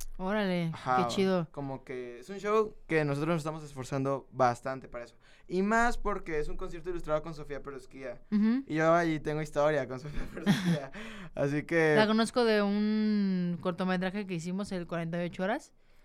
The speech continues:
Speaker 2: Ah, hizo
Speaker 1: Que
Speaker 2: una portada, ¿no?
Speaker 1: hizo la portada, pero creo que fue en su casa. Si
Speaker 2: Bueno.
Speaker 1: mal no recuerdo, que estuvimos ahí haciendo todo el merequetengue.
Speaker 2: Ok.
Speaker 1: Eh, vive por el centro, ¿no? Por
Speaker 2: Sí,
Speaker 1: Mesotle.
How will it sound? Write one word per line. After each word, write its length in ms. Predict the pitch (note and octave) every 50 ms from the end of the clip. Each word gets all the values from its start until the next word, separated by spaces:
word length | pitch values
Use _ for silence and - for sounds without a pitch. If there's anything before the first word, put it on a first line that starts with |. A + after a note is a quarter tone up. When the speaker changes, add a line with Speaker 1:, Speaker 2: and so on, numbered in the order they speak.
| - - -
Speaker 2:
Ah, 260 | - D3+ E3+ F3 D#3 B2+
hizo 100 | D3+ D#3
Speaker 1:
Que 60 | G3
Speaker 2:
una 160 | G#3 G3+ - -
portada, 360 | C3 A#2+ - D3 C#3+ B2 A#2+
¿no? 120 | A#2+ A#2+ - - - A#3
Speaker 1:
hizo 200 | G#3+ G#3+ F#3 A3+
la 120 | A3+ G#3 F3
portada, 380 | F3+ F3 E3+ G#3 G#3 G3+ F#3+
pero 140 | - F#3+ F#3
creo 140 | F#3+ F#3+ G3
que 100 | G#3+ A3
fue 180 | G#3+ - G#3+ G#3+
en 80 | G#3+
su 80 | F#3+ F#3+
casa. 280 | - G3+ F#3+ G3 F3+ D#3+ - - _ - - _ - - - -
Si 140 | - - F#3
Speaker 2:
Bueno. 60 | F3+ F3+
Speaker 1:
mal 60 | F3+
no 80 | F#3 F#3
recuerdo, 360 | F3+ E3+ - F#3 F3 F3 E3
que 180 | E3 F3 E3+ E3+
estuvimos 420 | D#3+ E3 - F3 F3 F3 F3+ E3 F3
ahí 100 | E3+ E3+
haciendo 260 | D#3+ - E3+ E3+ E3
todo 140 | - F3+ F3
el 80 | E3+
merequetengue. 600 | E3+ E3+ E3 D#3+ E3 D#3+ - E3+ E3+ E3 E3 D#3 - _ _ _ - - - _ -
Speaker 2:
Ok. 200 | B2 - - C3
Speaker 1:
Eh, 680 | A#2 A#2 C3 C#3+ D3 C#3+ C#3+ C#3 B2+ B2 B2 F#3+ G3 F#3+
vive 160 | G#3+ C4 C4+
por 100 | A#3+ A3+ G#3
el 60 | F3+
centro, 240 | C4+ F3+ C#4+ A#3+ G3+
¿no? 240 | G3 B3 E4 - -
Por 140 | - G3+ G3
Speaker 2:
Sí, 40 | F#3
Speaker 1:
Mesotle. 340 | G3 G#3+ G3+ G3 B3+ E4+ G#4